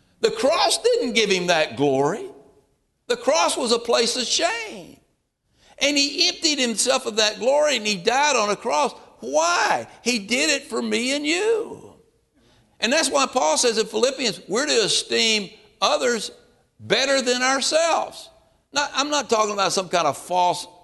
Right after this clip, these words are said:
humility where you think, "Well, this person is, is a better person than I am." Not that, no, we're to, we're to esteem their needs more important than our needs. That's what he's saying. Because that's what, that's the example that Jesus set for us.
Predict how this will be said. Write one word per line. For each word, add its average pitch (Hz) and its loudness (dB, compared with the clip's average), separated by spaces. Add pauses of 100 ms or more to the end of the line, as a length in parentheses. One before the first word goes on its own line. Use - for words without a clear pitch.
(200)
humility 160 0
where 151 -2
you 143 -2
think, 143 -2
"Well, 143 0
this 147 -6
person 135 -6
is, 123 -10
is 120 -10
a 117 -6
better 135 -2
person 127 -6
than 123 -8
I 123 0
am." 175 -4 (280)
Not 208 -6
that, 190 -8
no, 220 0
we're 247 -2
to, - -12 (160)
we're 196 -2
to 202 2
esteem 196 -2
their 220 0
needs 180 -8
more 160 -4
important 165 -8
than 151 -4
our 202 -4
needs. 113 -8
That's 139 -10
what 151 -8
he's 147 -12
saying. 202 -12 (580)
Because 190 -2
that's 214 0
what, 220 -2
that's 220 0
the 202 -4
example 170 -2
that 160 -4
Jesus 180 -6
set 156 0
for 202 -4
us. - -10